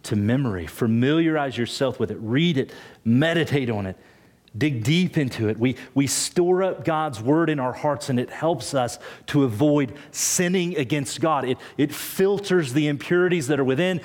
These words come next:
and the impurities that are without. God's word helps us do that. You know, Jesus gives us the greatest example of what this looks like in, in day-to-day action. When you go to the Gospels in Matthew chapter four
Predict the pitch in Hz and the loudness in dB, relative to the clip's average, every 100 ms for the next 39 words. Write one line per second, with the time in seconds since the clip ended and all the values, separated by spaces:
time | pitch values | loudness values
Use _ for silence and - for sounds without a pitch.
0 | - - 131 131 127 117 135 123 117 113 | -10 -4 0 2 2 2 0 0 0 -2
1 | 107 101 95 85 - - - - - - | -2 -2 -6 -8 -10 -14 -20 -20 -20 -20
2 | - - _ - - - - - - - | -20 -20 _ -20 -20 -20 -20 -20 -6 -2
3 | 127 127 123 117 - 107 - 117 95 85 | 0 2 2 0 -2 -6 -4 -4 -4 -10
4 | 92 - - - - - - - - - | -16 -20 -20 -20 -20 -20 -20 -20 -20 -20
5 | - - 135 120 120 151 135 113 139 107 | -20 -2 0 2 2 2 2 2 0 0
6 | 113 - 110 123 120 107 110 98 117 117 | -2 -2 0 2 2 -2 -6 -2 0 0
7 | 107 101 90 107 - 104 - 101 - 107 | 0 -2 0 -2 -2 -4 -2 -4 -2 -2
8 | 101 107 101 - - - 113 101 113 117 | 0 -2 -2 -6 -20 -2 0 0 0 0
9 | 110 110 107 101 98 - 107 107 120 139 | 0 0 0 -2 -2 -6 -6 0 2 2
10 | 135 117 117 110 117 - 104 107 113 113 | 0 0 0 0 -2 -6 -6 -2 -2 -2
11 | - 117 131 104 101 - 120 123 | -4 -4 -4 -4 -8 -2 0 0